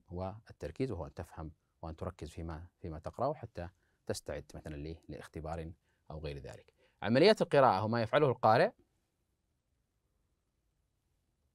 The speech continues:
أحسنتم، هي الق-، الخطوات المركزة للقراءة المتعمقة أو الخطوات الخمس إن كنت تذكر القراءة المتعمقة التي هي استطلع واسأل واقرأ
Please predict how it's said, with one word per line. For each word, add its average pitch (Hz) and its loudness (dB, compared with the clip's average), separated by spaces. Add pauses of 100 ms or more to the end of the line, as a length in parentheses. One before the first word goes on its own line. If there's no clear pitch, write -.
(680)
أحسنتم، 92 -4
هي 151 4
الق-، - -4
الخطوات 107 -2
المركزة 101 -8
للقراءة 95 -4
المتعمقة 87 -10 (380)
أو 113 0
الخطوات 98 -4
الخمس 92 -10
إن 85 -12
كنت 85 -12
تذكر 87 -8
القراءة 90 -4 (360)
المتعمقة 92 -2
التي 92 -4
هي 95 -2
استطلع 95 -4
واسأل 87 -6
واقرأ 90 -6